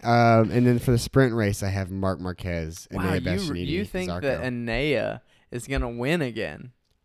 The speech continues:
Speaker 1: I, I think he might win the main race.
Speaker 2: Really?
Speaker 1: Yeah, I don't know if I'm willing to put my, my team's risk on that,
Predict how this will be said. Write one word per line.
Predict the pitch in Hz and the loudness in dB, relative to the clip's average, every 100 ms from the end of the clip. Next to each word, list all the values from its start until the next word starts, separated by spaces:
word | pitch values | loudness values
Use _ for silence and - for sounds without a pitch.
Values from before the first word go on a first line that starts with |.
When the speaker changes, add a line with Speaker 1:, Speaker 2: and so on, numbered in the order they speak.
| - | -6
Speaker 1:
I, | 127 - _ _ _ _ - | -6 -8 _ _ _ _ -2
I | 135 | -2
think | - 185 180 | 2 0 0
he | 156 | 0
might | 131 | 0
win | 117 113 | 0 -2
the | 98 | -4
main | 87 69 - | -6 -8 -18
race. | - - - _ _ _ _ | -20 -20 -20 _ _ _ _
Speaker 2:
Really? | 113 117 143 175 170 135 110 - | -12 -6 0 2 2 0 -2 0
Speaker 1:
Yeah, | 131 101 - | 0 0 2
I | 156 | 4
don't | 185 | 6
know | 180 | 4
if | 180 | 4
I'm | 165 147 | 2 4
willing | 151 | 4
to | 143 | 2
put | 143 110 | 0 -2
my, | 107 98 | -2 -2
my | 90 101 | -4 -4
team's | - 123 135 143 147 - _ - _ _ _ _ | -4 -2 0 0 -6 -14 _ -20 _ _ _ _
risk | 113 123 - | -4 -4 -4
on | 156 165 | -2 0
that, | 185 | -2